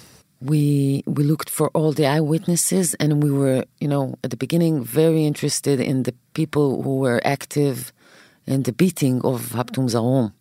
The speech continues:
Uh, and they were very hostile, you know, against media that time. So it was very hard at the beginning to convince them. But we got to this person who is the main,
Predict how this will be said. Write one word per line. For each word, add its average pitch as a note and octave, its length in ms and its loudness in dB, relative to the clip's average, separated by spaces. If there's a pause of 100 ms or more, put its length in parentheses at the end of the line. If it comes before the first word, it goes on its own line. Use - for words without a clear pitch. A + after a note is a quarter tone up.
(560)
Uh, C3 380 -2 (120)
and C3+ 300 -2
they C#3+ 80 2
were C#3+ 180 0
very F#3 400 4
hostile, C#3+ 680 0
you B2+ 100 -6
know, C3+ 220 0
against - 500 -2
media C#3 480 2 (220)
that A#2 200 -2
time. A#2 300 -2 (720)
So C#3 220 -4
it C#3+ 120 -6
was C3 140 -6
very F3+ 240 4
hard F3 240 4
at D3 80 -2
the C3+ 60 -2
beginning D3 480 2
to - 120 -10
convince C#3 520 -2
them. A#2+ 280 -2
But - 220 -6
we D3+ 100 -2
got E3+ 420 0 (360)
to C#3 100 -10
this C#3+ 180 -4
person D3+ 500 0
who D3 180 0
is D#3 140 -2
the C#3 120 0
main, D#3+ 600 4